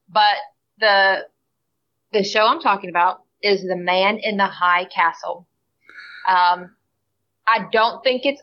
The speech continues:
on anymore. Uh, I think the last season was two thousand nineteen.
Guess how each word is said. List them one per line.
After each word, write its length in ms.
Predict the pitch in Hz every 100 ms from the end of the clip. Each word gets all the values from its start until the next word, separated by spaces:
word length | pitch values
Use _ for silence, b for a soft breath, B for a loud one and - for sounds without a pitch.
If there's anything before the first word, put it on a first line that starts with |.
| -
on 260 | 214 208
anymore. 560 | 226 254 262 285 294 294 302 _ _ _ _ _ -
Uh, 40 | 185 180 175 180
I 20 | - -
think 360 | 214 220 214 185
the 80 |
last 340 | 180 185 190 -
season 340 | 190 190 190
was 260 | 175 170 -
two 240 | 208 202 202
thousand 600 | 185 180 180 175 175 180 _ 170
nineteen. 580 | 170 160 _ 175 220